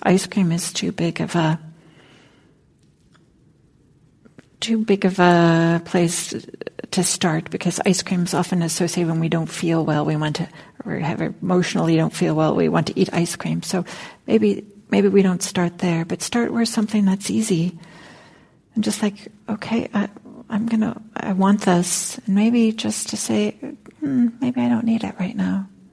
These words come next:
Something simple. Maybe a cup of tea, or at that moment, like, "Oh, I'll wait,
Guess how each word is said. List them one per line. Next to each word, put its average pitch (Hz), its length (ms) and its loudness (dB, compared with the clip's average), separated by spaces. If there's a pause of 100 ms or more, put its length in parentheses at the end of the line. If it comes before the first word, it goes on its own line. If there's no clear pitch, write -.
(1160)
Something 202 400 -2
simple. 202 500 -4 (960)
Maybe 214 340 -2 (540)
a - 60 -10
cup - 220 -8
of 196 100 -8
tea, 190 420 -2
or 190 200 -6 (400)
at 196 100 -4
that 185 160 -2
moment, 175 400 0 (260)
like, - 120 -8
"Oh, 226 260 -2
I'll 208 160 -2
wait, 190 400 -2